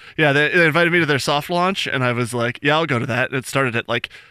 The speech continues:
seven thirty at night or something like that. I go to bed at, like, eight, and so I was there at, like, seven twenty-six, being like, "You gonna open? <laughs> Let's go." And went in, and they were like, "Okay, you're the first one. Congratulations, hooray!" Um,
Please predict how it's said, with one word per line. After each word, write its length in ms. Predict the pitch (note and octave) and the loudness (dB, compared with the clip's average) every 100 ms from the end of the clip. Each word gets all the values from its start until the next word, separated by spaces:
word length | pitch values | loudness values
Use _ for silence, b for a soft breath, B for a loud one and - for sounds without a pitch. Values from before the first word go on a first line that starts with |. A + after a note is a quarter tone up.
| - | -10
seven 580 | - - D#3 C#3+ C#3+ C3+ | -6 0 0 2 0 0
thirty 400 | - C3+ C#3 C#3 | 2 2 4 2
at 100 | G2 | 0
night 220 | B2+ C#3 | -4 -4
or 40 | |
something 160 | D3 D#3+ | -6 -6
like 60 | |
that. 100 | D#3+ | -4
I 60 | C#3 | -4
go 100 | B2+ | -4
to 60 | A2+ | -4
bed 220 | A#2 A#2+ | -4 -4
at, 60 | |
like, 160 | A2 - - | -6 -8 -4
eight, 240 | B2+ D3+ | -4 -2
and 100 | C#3+ | -4
so 80 | C#3+ | 0
I 100 | C3+ | 0
was 120 | C#3+ | 2
there 140 | C#3 C3+ | 2 0
at, 80 | |
like, 120 | B2 - | 0 -4
seven 300 | - B2 A#2+ | -2 -2 -2
twenty-six, 560 | C3 C3 A#2+ C#3 D3 | -6 -6 -4 -4 -4
being 240 | - B2+ A#2+ | -4 -4 -2
like, 200 | B2 - B B - | -6 -8 B B -8
"You 100 | C#3+ | -2
gonna 120 | C3+ | 0
open? 340 | C#3+ E3 A#3+ B3 - | 0 0 -2 -4 -6
<laughs> 120 | A3 | -2
Let's 180 | E3 D3 | -2 2
go." 300 | B3+ A3 G#3 B B B B - | 2 2 -2 B B B B 0
And 280 | E3 E3 D#3 | 4 4 4
went 180 | F3+ F3+ | 4 4
in, 180 | F3+ | 4
and 80 | D#3+ | 4
they 60 | D3 | 4
were 100 | D3 | 4
like, 300 | C#3+ C#3+ C#3+ | 4 2 2
"Okay, 300 | F#3+ D4+ D#4 | 2 4 4
you're 100 | A#3+ | 4
the 60 | C4+ | 2
first 300 | - D#4+ D#4+ | 4 2 4
one. 220 | D#4+ F#4 D#4+ | 2 2 2
Congratulations, 760 | C4 C#4+ B3+ C4+ D4+ E4+ B3+ | 0 0 0 0 2 2 -2
hooray!" 500 | D#4 D#4+ F4 E4+ D4+ B B B | -6 0 2 2 0 B B B
Um, 360 | - D3 C#3 C#3 | -2 0 0 -4